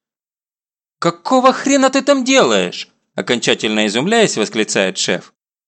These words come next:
«Я же говорю», несколько уязвлённый такой постановкой вопроса, объясняю я. «Айю пригласила меня в гости обсудить пару моментов по песне «Таксист Джо».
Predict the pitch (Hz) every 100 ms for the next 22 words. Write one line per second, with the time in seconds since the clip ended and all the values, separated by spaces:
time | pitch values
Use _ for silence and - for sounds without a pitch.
0 | _ _ _ _ - 101 101 110 147 185
1 | 226 233 107 - _ _ _ _ - 113
2 | - 107 101 104 104 104 107 110 101 95
3 | 98 107 101 95 - 107 101 101 95 95
4 | 196 190 127 131 135 117 101 98 101 90
5 | 85 _ _ _ _ _ _ 104 107 104
6 | 226 226 175 113 104 170 226 196 208 226
7 | 135 135 104 - 98 - _ 110 117 -
8 | 220 202 117 131 120 151 208 247 185 110
9 | - 104 226 226 147 113 117 - 220 180
10 | 170 147 95